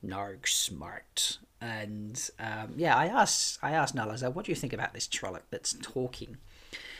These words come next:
And he's like, "This is very strange. Like, it's clearly, clearly not meant to be talking. It's, you know, it's not, not, uh, you know, something that's meant to be using,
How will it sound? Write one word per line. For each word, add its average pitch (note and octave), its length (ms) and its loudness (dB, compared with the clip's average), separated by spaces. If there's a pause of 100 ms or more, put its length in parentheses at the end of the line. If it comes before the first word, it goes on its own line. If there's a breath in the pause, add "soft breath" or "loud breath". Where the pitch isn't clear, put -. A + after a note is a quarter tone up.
(160 loud breath)
And C3 100 -8
he's C3 140 -2
like, - 180 -4
"This C#3+ 140 -2
is C#3+ 120 -2
very C3 180 0
strange. A2 760 -2
Like, - 200 -6
it's - 220 -6
clearly, D#3 600 2 (400 loud breath)
clearly A3+ 340 4
not C#3+ 360 0
meant B2+ 380 -2
to E3+ 120 0
be G#3 120 -4
talking. G#3+ 480 -2 (200)
It's, - 560 -6
you C#3+ 100 -6
know, A#2 80 -4
it's - 220 -4
not, - 460 -2 (880 loud breath)
not, - 440 -4 (140)
uh, A#2+ 360 -4
you C3 100 -8
know, A2 80 -8
something A#2 300 -4
that's A#2 200 -6
meant - 180 -8
to A#2+ 100 -4
be A2+ 80 -6
using, A2 400 -6